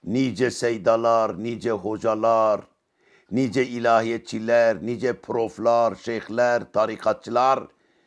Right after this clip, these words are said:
bu kavrama girerler. Allah bizi ve onları gafletten uyandırsın.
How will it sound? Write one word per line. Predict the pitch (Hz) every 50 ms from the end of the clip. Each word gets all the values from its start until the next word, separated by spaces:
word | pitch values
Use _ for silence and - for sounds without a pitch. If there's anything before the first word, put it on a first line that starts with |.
| _ _ _ _ _ _
bu | - 117 110 - -
kavrama | 110 107 104 98 101 104 104 107 113 113
girerler. | 104 92 78 95 101 113 117 117 117 117 120 123 123 120 - -
Allah | 104 101 104 113 110 95 69 -
bizi | 98 92 90 113 110 104
ve | 107
onları | 104 104 104 101 101 98 104 117
gafletten | 104 95 104 98 - - - 95 - - 110 113
uyandırsın. | 113 101 107 104 101 101 101 101 104 92 - - 120 123 123 123 117 -